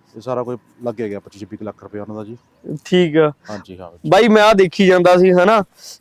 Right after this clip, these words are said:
Speaker 2: ਜਿਵੇਂ ਆਹ ਦੇਖੋ ਥਾਰ।
Speaker 1: ਹਾਂਜੀ ਵੀਰ ਜੀ।
Speaker 2: ਹਨਾ, ਥਾਰ ਇੱਧਰਲੇ ਪਾਸੇ, ਪਰਲੇ ਪਾਸੇ ਟਰੈਕਟਰ ਨੇ, ਹਲ ਨੇ।
Speaker 1: ਇਹ ਸਾਰਾ ਕਨਸੈਪਟ ਸਰਦਾਰ ਹਰਤੇਜ ਸਿੰਘ ਮਿਸਤਰੀ ਨੇ ਕਿਹਾ ਸੀਗਾ ਵੀ ਇੱਦਾਂ ਆਪਾਂ ਤਿਆਰ ਕਰਨੀ ਆ ਜੀ।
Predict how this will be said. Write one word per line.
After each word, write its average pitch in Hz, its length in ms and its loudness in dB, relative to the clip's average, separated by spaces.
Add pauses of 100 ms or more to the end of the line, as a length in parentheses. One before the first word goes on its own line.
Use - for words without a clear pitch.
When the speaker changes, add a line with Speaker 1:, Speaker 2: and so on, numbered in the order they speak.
Speaker 2:
ਜਿਵੇਂ 190 200 2
ਆਹ 196 100 4
ਦੇਖੋ 185 220 0
ਥਾਰ। 180 520 2 (500)
Speaker 1:
ਹਾਂਜੀ 131 200 -8
ਵੀਰ 127 120 -8
ਜੀ। 120 160 -14 (220)
Speaker 2:
ਹਨਾ, 214 240 2 (380)
ਥਾਰ 190 380 4
ਇੱਧਰਲੇ 208 360 0
ਪਾਸੇ, 190 380 0 (180)
ਪਰਲੇ 196 220 2
ਪਾਸੇ 196 140 2
ਟਰੈਕਟਰ 196 440 -4
ਨੇ, 196 160 0
ਹਲ 180 300 0
ਨੇ। 175 260 -2 (300)
Speaker 1:
ਇਹ 180 160 -8
ਸਾਰਾ 170 260 -4
ਕਨਸੈਪਟ 160 520 -10
ਸਰਦਾਰ 143 280 -8
ਹਰਤੇਜ 139 260 -8
ਸਿੰਘ 143 120 -14
ਮਿਸਤਰੀ 143 280 -12
ਨੇ 135 100 -12
ਕਿਹਾ 135 200 -8
ਸੀਗਾ 135 160 -10
ਵੀ 135 80 -8
ਇੱਦਾਂ 127 180 -6
ਆਪਾਂ 127 160 -6
ਤਿਆਰ 123 200 -4
ਕਰਨੀ 123 280 -8
ਆ 123 60 -8
ਜੀ। 120 140 -14